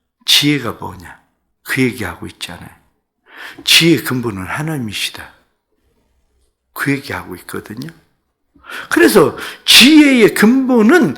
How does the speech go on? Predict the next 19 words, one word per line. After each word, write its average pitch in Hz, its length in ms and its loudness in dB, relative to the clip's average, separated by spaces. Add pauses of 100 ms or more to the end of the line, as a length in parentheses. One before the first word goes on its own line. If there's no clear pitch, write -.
(140)
하나님이신데, 233 760 2
잠언 254 380 0
일 247 180 2
장 214 200 2
칠 370 400 2
절에 240 320 2
나타난 175 600 -2
말씀을 131 640 -4
보면 127 560 -4 (1900)
미련한 143 520 -2
자가 104 240 -6
누구냐? 104 500 -12 (680)
지혜와 170 520 2
훈계를 214 640 -2
멸시하는 131 720 -2
자가 110 220 -6
미련한 98 540 -10
자다. - 340 -20 (2000)
하나님을 202 1120 -2